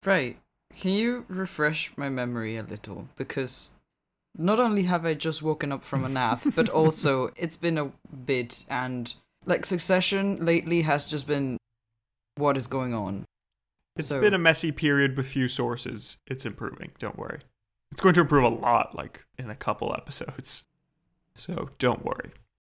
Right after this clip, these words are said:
Speaker 2: But yeah, so let's just quickly recap what happened under the reign of Phraates the third, who, remember, was the son of Sinathrukes, he of the Good Hat.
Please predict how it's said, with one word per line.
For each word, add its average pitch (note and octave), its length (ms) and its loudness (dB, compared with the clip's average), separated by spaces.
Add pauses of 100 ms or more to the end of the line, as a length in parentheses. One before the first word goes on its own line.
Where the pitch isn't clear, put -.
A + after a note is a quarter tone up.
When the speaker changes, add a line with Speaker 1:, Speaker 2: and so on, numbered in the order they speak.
(640)
Speaker 2:
But A#3 120 2
yeah, A4 140 8
so D3 180 6
let's E3 160 4
just - 220 -2
quickly A3+ 280 6
recap F3 500 4
what D#3 120 2
happened C#3+ 380 6
under C3+ 240 2
the C3 140 0
reign A#2+ 220 4
of B2 100 -2
Phraates C3 580 2
the F3 100 -4
third, - 640 2
who, B2 240 2 (460)
remember, C3+ 360 4
was B2 200 2
the C3 100 -8
son B2+ 380 10
of B2 340 -2
Sinathrukes, D#3 960 2
he A#2+ 340 -2
of A#2 120 -2
the B2+ 60 -2
Good - 200 -4
Hat. F3 400 6